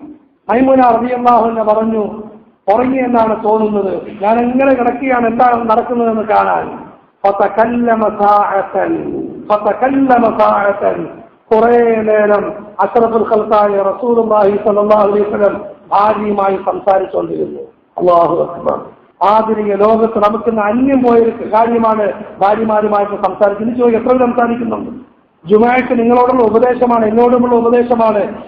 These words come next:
എനിക്ക് കുറ്റബോധം വരാറുണ്ട്. നമ്മൾ ഭാര്യമാരുടെ കൂട്ടത്തിൽ കുറേ നേരം ഇരിക്കണം സഹോദരങ്ങളെ. പച്ച ദീനാണത്, വ്യക്തമായ ദീനാണിത്, സുന്നത്താണിത്.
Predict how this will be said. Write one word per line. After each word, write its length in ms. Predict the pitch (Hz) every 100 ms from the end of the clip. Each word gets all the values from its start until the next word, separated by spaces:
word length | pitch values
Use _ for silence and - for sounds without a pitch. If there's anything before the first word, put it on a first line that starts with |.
| -
എനിക്ക് 180 | 208 240
കുറ്റബോധം 540 | 226 220 247 254 254
വരാറുണ്ട്. 760 | 240 240 240 233 220 175 - - - _ _ _
നമ്മൾ 240 | 208 247 240
ഭാര്യമാരുടെ 680 | 196 220 240 247 247 233
കൂട്ടത്തിൽ 420 | 226 226 240 254 233
കുറേ 220 | 233 240
നേരം 260 | 247 233
ഇരിക്കണം 460 | 220 240 247 247 240
സഹോദരങ്ങളെ. 640 | 220 226 226 233 233 220 -
പച്ച 320 | 226 - 269 262
ദീനാണത്, 600 | 254 247 247 247 254 254 214 - - - - _ -
വ്യക്തമായ 640 | 214 214 240 254 262 269 269
ദീനാണിത്, 880 | 247 262 269 262 269 269 269 240
സുന്നത്താണിത്. 1080 | 262 254 285 269 285 285 294 294 262 - -